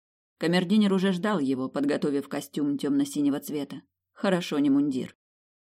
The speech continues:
Быстро одевшись, Эдвард позволил завязать себе галстук и приказал проводить мужа сестры в зеленую гостиную,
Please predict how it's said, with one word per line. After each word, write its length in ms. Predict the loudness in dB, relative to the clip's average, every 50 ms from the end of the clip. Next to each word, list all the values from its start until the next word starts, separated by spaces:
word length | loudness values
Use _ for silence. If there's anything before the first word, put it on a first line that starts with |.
| _
Быстро 400 | 2 6 6 6 6 4 2 2
одевшись, 500 | 2 2 2 0 0 0 -4 -8 -8 -6 -4
Эдвард 400 | -4 -2 0 0 -2 -2 -2 -4
позволил 440 | -6 -4 -2 -2 -2 0 0 -2
завязать 460 | -2 -2 -2 -2 -2 -2 -4 -4 -4 -4
себе 180 | -2 -2 -2
галстук 520 | 0 -2 -2 -4 -6 -8 -10 -10 -8 -4 -4
и 120 | -4 -2
приказал 540 | -2 -4 -4 -4 -4 -2 0 0 0 0 0
проводить 460 | -2 -2 -2 0 0 0 0 0 0
мужа 300 | 0 0 0 0 -2 -4
сестры 460 | -4 -6 -6 -6 -6 -6 -6 -4 -4
в 40 | -4
зеленую 480 | -2 -2 0 0 0 2 2 2 0 0
гостиную, 640 | 0 -2 -6 -6 -4 -2 0 2 2 2 2 0